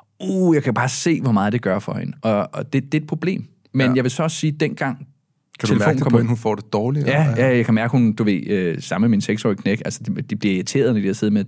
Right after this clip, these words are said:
Speaker 1: med, med skærmen.
Speaker 2: Ja.
Speaker 1: Jeg har også mærket det på mig selv, ikke?
Speaker 2: Ja.
Speaker 1: Så, så
Speaker 2: Sådan
Speaker 1: man,
Speaker 2: har jeg
Speaker 1: man
Speaker 2: det
Speaker 1: er
Speaker 2: også
Speaker 1: sgu
Speaker 2: med
Speaker 1: sådan lidt, "Åh." Og, men det er også fordi, vi har haft en umoden holdning til det. Og det vil jeg bare sige, forskellen er i dag, altså, da, da sociale medier kom ud, telefonen kom ud, var vi meget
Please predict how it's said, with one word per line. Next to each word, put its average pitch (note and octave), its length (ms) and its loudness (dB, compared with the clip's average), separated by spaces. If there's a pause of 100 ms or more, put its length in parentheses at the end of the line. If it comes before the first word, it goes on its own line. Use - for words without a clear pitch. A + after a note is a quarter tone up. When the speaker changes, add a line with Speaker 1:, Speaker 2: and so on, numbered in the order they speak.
Speaker 1:
med, G#2 100 2 (140)
med G2 100 -2
skærmen. - 360 -6
Speaker 2:
Ja. - 300 -20
Speaker 1:
Jeg - 60 -8
har F2+ 60 -4
også G2 120 -4
mærket A#2+ 160 0
det G#2+ 80 -4
på G#2+ 60 0
mig G2 120 0
selv, G2+ 260 -2
ikke? B2+ 180 -6
Speaker 2:
Ja. - 40 -10 (320)
Speaker 1:
Så, - 140 -10
så G2+ 40 -4
Speaker 2:
Sådan A2 120 -4
Speaker 1:
man, G#2+ 80 -4
Speaker 2:
har - 80 -4
jeg G#2+ 60 -2
Speaker 1:
man - 20 0
Speaker 2:
det G#2 100 0
Speaker 1:
er - 20 0
Speaker 2:
også A#2 60 -2
Speaker 1:
sgu A2+ 80 -8
Speaker 2:
med - 80 -4
Speaker 1:
sådan - 100 -6
lidt, - 200 -6
"Åh." A#2 180 2 (720)
Og, C#3+ 160 2
men D#3 140 4
det G3+ 60 4
er A3 40 4
også G3 140 0
fordi, G#3 360 -2
vi F3 60 0
har D3 100 0
haft D3 300 -2
en D3 60 2
umoden C#3 260 2
holdning D3 320 0
til - 140 -10
det. - 80 -16 (360)
Og C3+ 60 0
det E3+ 80 0
vil E3+ 60 0
jeg D3+ 60 0
bare D3+ 140 -2
sige, D3 160 -4
forskellen C#3+ 480 -2
er A2 80 0
i B2+ 80 0
dag, C3+ 480 -4
altså, A2+ 180 0
da, G#2+ 180 -4 (440)
da G#2 120 0
sociale F#3+ 420 -2
medier D#3+ 240 -2
kom C3 180 0
ud, A2 240 -2
telefonen C#3+ 420 -2
kom C3+ 140 2
ud, A#2 120 2 (240)
var A2+ 120 0
vi A2+ 80 2
meget G#2 320 0